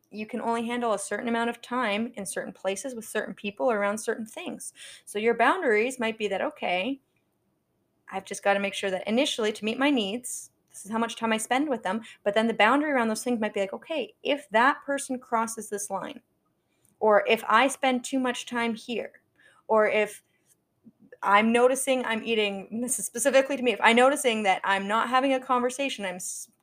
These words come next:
continuously walking back to the kitchen to have helping number eight <laughs> of fudge and chocolate and cookies," like, those are just signs of things. It's like, "Okay, like, I'm not feeling safe. I'm not doing things I know I need to do to take care of me so I feel like me.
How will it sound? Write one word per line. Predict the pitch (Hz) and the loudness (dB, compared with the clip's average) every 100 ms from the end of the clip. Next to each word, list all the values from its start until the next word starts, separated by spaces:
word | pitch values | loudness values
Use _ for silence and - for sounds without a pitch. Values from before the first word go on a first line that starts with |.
| _ | _
continuously | 214 202 254 247 254 233 | -10 -4 0 0 0 0
walking | 214 233 240 | 2 2 0
back | 214 214 | -2 -2
to | 226 | -8
the | |
kitchen | 226 262 247 190 | -4 -4 -4 -6
to | 190 | -4
have | 196 190 185 - - - - _ _ | 0 0 0 -4 -18 -20 -20 _ _
helping | - 226 226 254 | -2 0 2 2
number | 262 254 269 | 4 2 2
eight | 277 208 185 | 2 0 2
<laughs> | 294 | 4
of | 269 | 4
fudge | - - 254 190 190 | 4 6 6 6 -2
and | 233 247 | -2 -2
chocolate | - 285 - 233 - - | 0 -4 2 2 2 -4
and | 220 269 | -4 0
cookies," | - 269 196 175 196 | 4 4 2 -8 -2
like, | 208 202 - - _ _ _ _ - | 0 0 -6 -20 _ _ _ _ -14
those | 190 233 269 302 | 0 4 6 4
are | 320 | -2
just | 262 269 - | -2 -4 0
signs | 226 226 220 | 0 0 -2
of | 208 180 _ _ - | -6 -10 _ _ -8
things. | 214 208 202 | -8 -6 -10
It's | - | -12
like, | 202 | -12
"Okay, | 202 302 | -12 -6
like, | 262 185 | -6 -6
I'm | - 214 | -6 -4
not | 247 269 | -2 -4
feeling | - 247 240 | -4 -2 -2
safe. | 226 240 190 | -4 -6 -6
I'm | - 196 | -8 -4
not | 208 247 | -2 0
doing | 262 247 | -2 0
things | 254 247 | -2 0
I | 214 | 0
know | 208 208 254 | 0 0 2
I | 269 | 2
need | 269 | 0
to | 254 | -2
do | 247 | -6
to | 226 | -4
take | 233 - | -8 -6
care | 220 | -4
of | |
me | 220 | -4
so | 220 208 | -4 -6
I | |
feel | 214 | -2
like | 202 202 | -2 0
me. | 247 220 | -2 -2